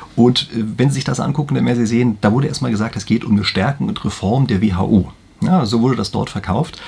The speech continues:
Ähm, ich hab den Eindruck, dass die verschiedenen Parlamentarier sich das im Augenblick nicht genau genug angesehen haben, worüber sie da eigentlich abstimmen werden.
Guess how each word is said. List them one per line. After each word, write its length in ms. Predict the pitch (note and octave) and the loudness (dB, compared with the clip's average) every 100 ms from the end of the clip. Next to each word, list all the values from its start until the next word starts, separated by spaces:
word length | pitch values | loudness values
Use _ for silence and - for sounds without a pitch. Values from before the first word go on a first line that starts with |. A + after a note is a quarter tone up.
| - - - - | -18 -18 -18 -4
Ähm, 300 | A#2 B2+ C3 | 2 2 2
ich 140 | C#3 | -2
hab 160 | C3+ C#3 | -6 -2
den 160 | C#3+ C#3+ | 0 0
Eindruck, 400 | A#2+ C#3+ D3+ C#3+ | 0 0 -2 -4
dass 160 | B2+ | -6
die 180 | - B2 | -4 -6
verschiedenen 500 | - A2+ - D#3 D#3 | -4 -6 -2 0 0
Parlamentarier 760 | C3+ B2 A#2 G2 F2+ B2+ C#3 B2+ | -2 0 0 0 0 0 0 0
sich 200 | A2+ - | -4 -6
das 160 | G#2+ | -4
im 100 | A2 | -2
Augenblick 400 | - A#2 B2+ - | 0 0 -2 -4
nicht 240 | - C#3+ - | -2 -4 0
genau 300 | - G2+ C#3 | 0 2 2
genug 280 | C3+ A#2+ - | 4 2 2
angesehen 480 | A#2+ C#3 B2 B2+ | 0 2 0 0
haben, 220 | A#2+ B2+ A2+ | 0 0 0
worüber 260 | G2 A2 | 0 0
sie 120 | D2+ | -2
da 120 | C3+ - | -4 -2
eigentlich 260 | A#2 - | -4 -2
abstimmen 440 | A#2+ - B2+ A2+ F#2+ | -2 0 0 2 2
werden. 380 | F#2 C3+ G#3 | 2 4 2